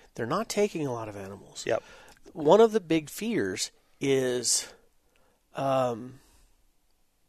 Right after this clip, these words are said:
Speaker 1: and, and there, another thing that you have to point to is the difference between antelope and deer.
Speaker 2: I do.
Speaker 1: Okay?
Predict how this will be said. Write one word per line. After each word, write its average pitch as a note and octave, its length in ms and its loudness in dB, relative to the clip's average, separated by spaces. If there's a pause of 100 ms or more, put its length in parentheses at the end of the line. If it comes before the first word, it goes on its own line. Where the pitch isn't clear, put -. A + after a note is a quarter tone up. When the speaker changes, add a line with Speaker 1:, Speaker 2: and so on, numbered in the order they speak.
(300)
Speaker 1:
and, E3 140 6
and E3+ 260 2
there, D#3+ 100 2 (680)
another F#3 300 6
thing E3 200 0
that C#3 160 -2
you C3 60 0
have B2+ 120 -2
to - 80 -14
point A2+ 260 -6
to A#2+ 100 -6
is A2+ 120 -4
the G#2 80 -6
difference A#2+ 380 -6
between G#2+ 500 -10
antelope G2+ 540 -10
and G#2+ 160 -12
deer. - 300 -14
Speaker 2:
I B2+ 120 -4
do. A#2+ 100 -4
Speaker 1:
Okay? - 60 -10